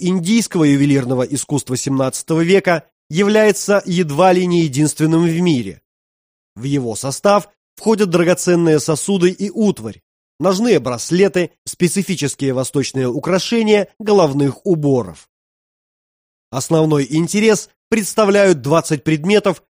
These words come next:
входивших в состав дипломатического дара Шаха Надира русскому государству.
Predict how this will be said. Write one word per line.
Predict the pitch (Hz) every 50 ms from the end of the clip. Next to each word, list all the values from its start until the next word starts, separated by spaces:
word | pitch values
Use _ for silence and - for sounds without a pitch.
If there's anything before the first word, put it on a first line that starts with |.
| _ _ _
входивших | - 233 240 190 208 233 - - - 214 -
в | -
состав | - 180 - - 185 180 165
дипломатического | 151 156 - 139 147 147 143 135 - 143 - 143 - - - 131 127 135
дара | 139 180 185 185 185 180 165 - _ _ _ _
Шаха | - - 233 220 - 185
Надира | 160 147 147 127 143 190 190 180 185 180 - -
русскому | - 143 165 156 - - 170 165 165 170 160
государству. | - 156 147 160 - 175 175 156 151 127 107 98 - - - 82 76 -